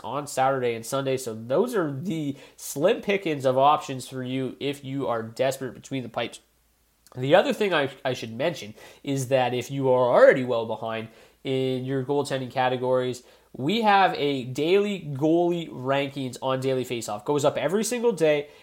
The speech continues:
You can even find it on our starting goalies page in the fantasy toolkit at the top of the page. Uh, every day we release the fantasy goalie rankings. What it is, is using the sportsbook,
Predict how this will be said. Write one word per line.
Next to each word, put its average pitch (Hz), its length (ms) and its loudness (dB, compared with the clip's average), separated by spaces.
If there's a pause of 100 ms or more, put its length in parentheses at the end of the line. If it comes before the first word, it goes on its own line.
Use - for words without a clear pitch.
You 143 160 -4
can 147 120 -2
even 185 360 -2
find 165 320 2
it - 120 0
on 135 200 4
our 175 120 4
starting 160 440 2
goalies 143 420 -2
page 131 420 -2
in 156 440 -4
the 131 440 -4
fantasy 143 560 -4
toolkit 151 600 -2
at 127 180 0
the - 80 -18
top 131 260 4
of 135 140 4
the 117 80 -6
page. 131 400 -4 (320)
Uh, 110 420 2
every 165 220 2
day 175 220 8
we 160 160 2
release 143 260 0
the 139 80 -6
fantasy 139 400 -4
goalie 139 240 0
rankings. 127 400 -2
What 127 220 2
it 127 80 -4
is, 180 300 2
is 135 380 -2 (220)
using 165 640 -4
the 147 420 -4
sportsbook, 160 840 0